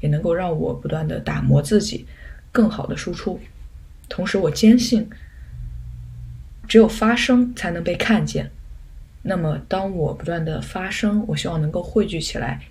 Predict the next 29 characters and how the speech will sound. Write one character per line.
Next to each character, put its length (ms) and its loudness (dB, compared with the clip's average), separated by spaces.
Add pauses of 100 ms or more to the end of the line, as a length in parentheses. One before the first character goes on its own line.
一 60 -12
些 180 0
志 140 0
同 160 -4
道 180 -4
合 220 -6
的 100 0
人， 220 -2 (300)
一 80 -8
些 320 -4 (260)
懂 240 2
我 140 0
的 160 -6
人， 180 -6 (220)
懂 200 0
彼 200 4
此 180 -4
的 140 -4
人。 120 -4 (460)
那 240 -2
当 160 -2
我 60 -2
们 120 0
汇 220 0
聚 140 -4
起 140 -6
来， 200 -6 (220)
或 320 2
许 340 -6